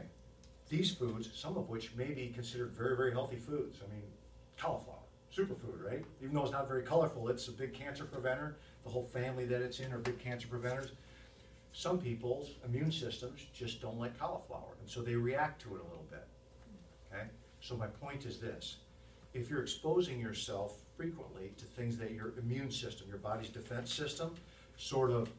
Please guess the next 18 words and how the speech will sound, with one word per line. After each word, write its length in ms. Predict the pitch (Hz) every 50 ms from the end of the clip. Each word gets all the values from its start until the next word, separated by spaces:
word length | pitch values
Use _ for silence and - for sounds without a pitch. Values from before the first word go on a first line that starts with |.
| - -
puts 220 | - 139 135 - -
up 140 | 135 - -
its 140 | 113 -
dukes 300 | - 120 143 151 151 -
to 300 | - 175 165 175 196 196 - -
and 120 | 117 110
makes 240 | 117 127 127 120 -
it 100 | 131 117
a 40 | 117
little 260 | 117 123 139 143 143
bit 200 | 135 147 151 -
more 220 | 135 135 139 131 127
ready 240 | 131 127 127 131
to 100 | 123 113
go 320 | 113 110 120 - - - -
and 100 | 120 113
respond, 540 | 104 - - - 120 120 123 - 165 180 180 - - - - - - - - - - -
okay? 280 | - - - - -